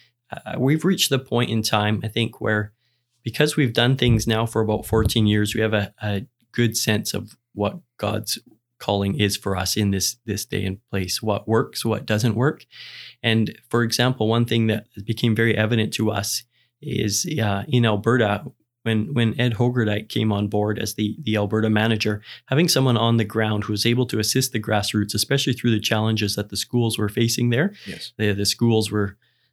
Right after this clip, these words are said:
Speaker 1: not just losing, potentially losing their funding, also their accreditation very quickly.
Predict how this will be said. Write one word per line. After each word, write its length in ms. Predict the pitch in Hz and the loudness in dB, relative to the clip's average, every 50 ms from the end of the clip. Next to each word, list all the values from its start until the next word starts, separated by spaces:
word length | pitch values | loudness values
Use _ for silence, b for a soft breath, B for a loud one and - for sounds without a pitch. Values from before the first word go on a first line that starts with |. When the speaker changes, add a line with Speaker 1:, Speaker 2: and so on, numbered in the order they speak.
| _ - | _ -2
Speaker 1:
not 140 | 117 120 113 | 0 0 2
just 220 | - 113 110 - | 2 0 0 2
losing, 500 | 117 113 110 107 113 107 104 101 - - - | 2 2 2 2 2 2 0 0 -2 -6 -6
potentially 440 | - 113 107 - 120 110 - 117 107 | -6 -4 -2 0 0 0 0 2 2
losing 240 | 107 107 104 110 107 | 2 2 2 2 2
their 120 | 104 98 | 0 0
funding, 400 | - - 107 107 110 110 113 110 | -2 -2 -2 0 2 2 2 2
also 240 | 101 104 101 - 113 | 0 0 0 -2 -2
their 180 | 107 107 101 95 | 0 0 -2 -2
accreditation 800 | - - 117 110 107 98 107 107 113 117 - 127 120 120 117 120 - - | 0 0 0 2 2 2 2 2 2 2 2 2 2 2 2 0 -4 -6
very 260 | 104 117 120 123 113 | -2 2 2 2 2
quickly. 520 | 110 - 117 110 110 - 127 127 131 131 | 2 2 0 0 2 2 0 0 0 0